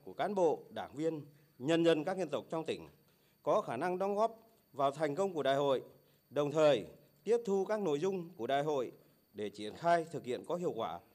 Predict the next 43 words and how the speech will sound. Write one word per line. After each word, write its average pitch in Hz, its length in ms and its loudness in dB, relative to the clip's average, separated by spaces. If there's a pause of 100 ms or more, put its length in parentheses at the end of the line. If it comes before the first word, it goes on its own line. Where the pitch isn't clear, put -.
(280)
vào 139 300 2
thực 143 200 -12
tiễn 180 240 -2
của 151 140 -4
tỉnh 107 200 -6
nhà 135 280 -2 (460)
trong 135 360 -4
nhiệm 101 140 -8
kỳ 101 160 -14
mới. 104 240 -6 (840)
Kính 151 140 -8
thưa 165 180 0
các 151 160 -6
vị 127 100 -4
đại 104 160 -2
biểu, 85 240 -12 (480)
khách - 160 -10
quý, 131 260 -6 (480)
thưa 165 140 4
toàn 131 180 -4
thể 104 120 -6
đại 98 160 -6
hội, 107 200 -6 (880)
phát 190 160 0
huy 190 180 0
truyền 165 300 2
thống 165 200 -4
quê 185 160 -2
hương 185 180 0
cách 214 140 -6
mạng, 139 280 -4 (480)
kế 175 160 4
thừa 147 380 4
những 143 160 -6
thành 143 160 -6
tựu 139 140 -2
đạt 135 140 0
được 135 200 0 (440)
với 147 200 0
tinh 196 160 -2
thần 131 300 2 (180)
đoàn 147 320 0
kết, 143 160 -2